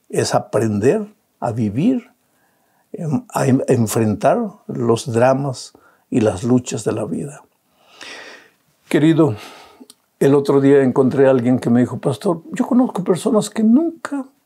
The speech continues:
pasan por pruebas. Y a mí Dios me prueba y me prueba y me prueba". Tal vez sí, querido, pero no es porque Dios tenga favoritos. No es porque Dios a uno le escuche y al otro no. Las pruebas,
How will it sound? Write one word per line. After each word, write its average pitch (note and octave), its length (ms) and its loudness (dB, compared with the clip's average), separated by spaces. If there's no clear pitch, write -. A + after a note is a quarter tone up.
pasan C#3+ 360 0
por A2 220 -2
pruebas. - 640 -4
Y - 80 0
a D#3+ 80 2
mí B3+ 380 6
Dios G#3 340 -2
me G3+ 80 4
prueba A#3 600 2
y G#3+ 40 4
me F#3 160 2
prueba B3 380 4
y G3+ 60 4
me F3+ 120 -4
prueba". - 420 -2
Tal C3 220 2
vez A#2+ 200 2
sí, B2 240 2
querido, F#2+ 480 -4
pero C3+ 200 2
no E3 140 2
es A3 120 0
porque C#3 320 0
Dios C#3 280 2
tenga C#3+ 280 2
favoritos. G#2+ 880 0
No G3+ 160 4
es G#3+ 120 2
porque F3 300 0
Dios E3+ 280 4
a D3 60 4
uno E3 260 4
le C3 100 4
escuche - 400 0
y C3 80 4
al B2 80 4
otro A2+ 300 2
no. A#2+ 320 -4
Las B2+ 260 0
pruebas, D#3+ 600 2